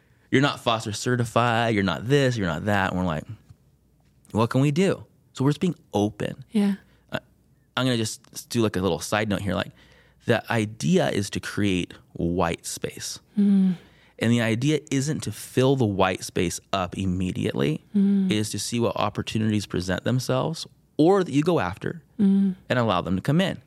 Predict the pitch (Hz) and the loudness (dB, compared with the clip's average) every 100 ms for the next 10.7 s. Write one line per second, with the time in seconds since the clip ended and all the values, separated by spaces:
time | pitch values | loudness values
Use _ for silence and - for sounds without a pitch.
0 | _ _ _ 208 196 185 175 - _ _ | _ _ _ 2 4 2 -2 -12 _ _
1 | _ _ _ _ _ _ - - - - | _ _ _ _ _ _ -6 -4 -4 -10
2 | - - - - - - 135 123 - - | -20 -20 -20 -20 -18 -8 -4 -4 -4 -2
3 | 123 117 107 107 - 135 127 113 101 101 | 2 2 2 0 2 2 2 0 0 -2
4 | - - 127 - - _ - - _ - | -4 -4 -4 -8 -14 _ -20 -20 _ -4
5 | 107 104 90 85 82 - _ _ _ _ | 0 0 0 -2 -8 -14 _ _ _ _
6 | _ _ _ _ - 107 104 110 104 95 | _ _ _ _ 0 2 4 2 2 0
7 | 107 - 101 98 113 95 98 95 92 120 | -2 -2 -2 0 0 0 0 0 0 -2
8 | 117 - - _ _ _ _ _ - - | -6 -18 -20 _ _ _ _ _ -10 -6
9 | 110 117 101 101 101 98 - 90 - 147 | 0 0 0 0 0 0 -2 -4 0 0
10 | 135 - 107 - 104 98 98 | -2 -2 -2 0 0 0 -2